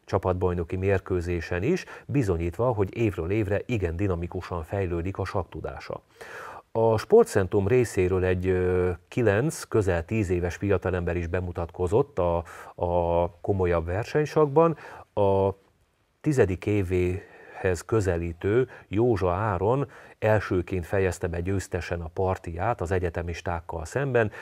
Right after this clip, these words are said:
debütált a megyei csapatbajnokságban, és olyan eredményesen, hogy, ö, villámgyorsan és sötéttel másfél óra alatt megadásra késztette az ellenfelét.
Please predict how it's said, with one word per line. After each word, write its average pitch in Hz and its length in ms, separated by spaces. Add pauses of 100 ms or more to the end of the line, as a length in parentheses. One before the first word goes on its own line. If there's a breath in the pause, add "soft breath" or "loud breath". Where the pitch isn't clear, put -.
(120)
debütált 92 640
a 85 40
megyei 90 280
csapatbajnokságban, 113 1160
és 95 200
olyan 92 220
eredményesen, 87 800
hogy, 87 260
ö, 87 120 (320 loud breath)
villámgyorsan 90 880
és 92 140
sötéttel 101 800 (180 loud breath)
másfél 95 460
óra 95 220
alatt 90 220
megadásra 87 540
késztette 90 640
az 87 140
ellenfelét. 95 720